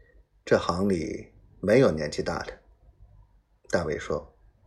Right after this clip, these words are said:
拉出一张椅子坐下。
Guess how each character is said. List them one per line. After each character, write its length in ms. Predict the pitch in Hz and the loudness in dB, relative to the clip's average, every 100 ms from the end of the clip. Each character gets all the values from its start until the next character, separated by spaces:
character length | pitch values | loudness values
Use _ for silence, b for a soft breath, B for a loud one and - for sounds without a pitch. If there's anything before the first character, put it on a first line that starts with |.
| - _ _ _ _ _ _ _ | -20 _ _ _ _ _ _ _
拉 180 | 151 180 | 4 4
出 160 | 175 190 | 8 6
一 120 | 127 | 8
张 200 | 139 165 | 6 4
椅 200 | 101 65 | 0 -2
子 180 | - 87 | -4 0
坐 240 | 175 143 | 2 2
下。 140 | - | 0